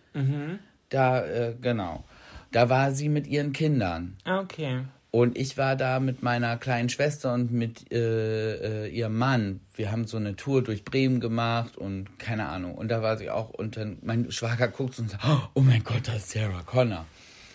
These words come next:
Speaker 2: Und ich so, ja, also, und da war sie halt weiter weg. Und da hat sie gerade zusammengepackt mit ihren Kids und ist dann sozusagen in unsere Richtung ge-, äh, gegangen, hat mich gesehen, hat mich erkannt und hat mich gegrüßt.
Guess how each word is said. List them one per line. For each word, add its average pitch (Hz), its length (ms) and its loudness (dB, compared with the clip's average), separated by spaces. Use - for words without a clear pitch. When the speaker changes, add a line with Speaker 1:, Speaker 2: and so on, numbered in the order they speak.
Speaker 2:
Und 110 200 -4
ich 107 120 -8
so, - 100 -16
ja, 107 220 2
also, 107 180 -2
und 107 60 -4
da 104 120 -2
war 113 140 2
sie 110 140 -4
halt 107 160 -2
weiter 107 280 0
weg. 95 180 -2
Und 110 100 -6
da 110 60 0
hat 139 180 2
sie 147 80 -4
gerade 135 340 0
zusammengepackt 165 840 -4
mit 170 140 -10
ihren 160 260 -6
Kids 196 400 -4
und 147 200 0
ist 151 200 -6
dann 131 220 0
sozusagen 131 400 -2
in 131 100 -2
unsere 135 320 -2
Richtung 135 380 -2
ge-, 117 100 -6
äh, 120 240 2
gegangen, 123 560 -2
hat 143 260 -2
mich 123 200 -4
gesehen, 120 500 -4
hat 147 220 -4
mich 117 200 -4
erkannt 127 460 -2
und 135 140 0
hat 135 180 -2
mich 123 160 -4
gegrüßt. 135 760 -4